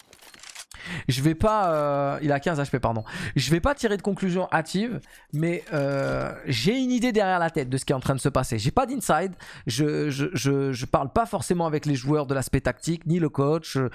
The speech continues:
je participe pas à leur prac, je fais pas de débrief avec eux de comment ils veulent jouer sportivement ou pas. Euh, mais, euh, là, de ce que je vois,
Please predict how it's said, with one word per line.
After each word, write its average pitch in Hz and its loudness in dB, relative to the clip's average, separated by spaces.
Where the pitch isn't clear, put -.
je - -10
participe - -2
pas 190 6
à 160 0
leur 147 2
prac, 147 2
je 127 0
fais 147 4
pas 180 4
de 151 -2
débrief 147 2
avec 143 2
eux 160 2
de 147 0
comment 147 2
ils 147 0
veulent 143 2
jouer 139 2
sportivement 135 -2
ou 123 -2
pas. 139 2
Euh, 131 2
mais, 147 2
euh, 139 0
là, 196 2
de 151 -4
ce - -12
que 147 0
je 107 -6
vois, 185 2